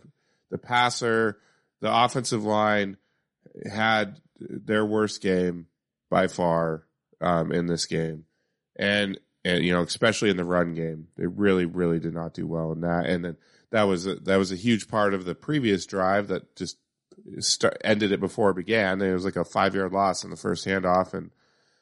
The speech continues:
um, Cam just didn't have time, so they're having to throw these quick screens over and over again. They're having to kind of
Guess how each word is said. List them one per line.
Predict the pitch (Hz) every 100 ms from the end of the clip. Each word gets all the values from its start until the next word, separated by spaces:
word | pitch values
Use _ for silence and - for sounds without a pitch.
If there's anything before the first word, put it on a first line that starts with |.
| _ 110
um, | 101 101 95 87 80 71 _ _ _ _ _ _ _ _ _ _ -
Cam | - 120 123
just | 120 113
didn't | 127 117
have | 107
time, | 117 107 110 110
so | 104
they're | 95
having | 87 107 110 104
to |
throw | 92 98 104 107 104
these | 95 87 -
quick | - 110 -
screens | - 107 104 107 101 98
over | 98 92
and | 92
over | 110 113
again. | 104 110 104
They're | 98
having | 101 95
to | 92
kind | 113
of | 104